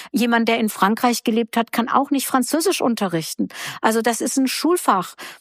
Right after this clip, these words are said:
Da, äh, brauchen wir einen Lehrplan, wir brauchen ein Studium, wir brauchen Fortbildungen dafür und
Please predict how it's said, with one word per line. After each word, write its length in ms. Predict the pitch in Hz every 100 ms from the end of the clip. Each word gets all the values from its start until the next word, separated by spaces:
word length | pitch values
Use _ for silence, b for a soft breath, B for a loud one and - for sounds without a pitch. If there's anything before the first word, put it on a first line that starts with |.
| _
Da, 260 | 220 214 226
äh, 260 | - 220 202
brauchen 360 | 220 233 247
wir 140 | 240 -
einen 200 | 233 226
Lehrplan, 540 | 247 320 - 214 190
wir 80 | 190
brauchen 280 | 196 220 240
ein 140 | 254
Studium, 640 | 254 - 302 330 269 185 175
wir 100 | 185
brauchen 280 | 185 214
Fortbildungen 560 | 202 226 233 226 208 190
dafür 320 | 185 - 208 -
und 400 | 220 254 415